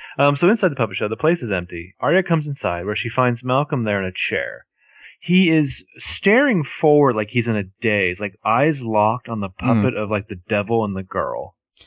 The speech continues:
Speaker 2: He's eating a, uh, ice cream cone.
Speaker 1: Yeah. And he says
Speaker 2: And,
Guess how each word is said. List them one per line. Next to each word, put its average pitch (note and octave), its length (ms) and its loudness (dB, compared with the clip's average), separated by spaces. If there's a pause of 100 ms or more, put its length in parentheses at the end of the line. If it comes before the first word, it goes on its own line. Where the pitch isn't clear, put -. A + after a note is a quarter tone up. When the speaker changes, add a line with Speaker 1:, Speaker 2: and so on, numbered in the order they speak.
(140)
Speaker 2:
He's G#2 180 -8
eating D3 400 2
a, G#2 380 4
uh, E2+ 440 0 (140)
ice F#2 200 0
cream C#2 200 -6
cone. - 320 -10 (180)
Speaker 1:
Yeah. F#2+ 380 0 (200)
And C3 120 4
he C3+ 80 4
says C#3+ 480 4
Speaker 2:
And, B2+ 180 4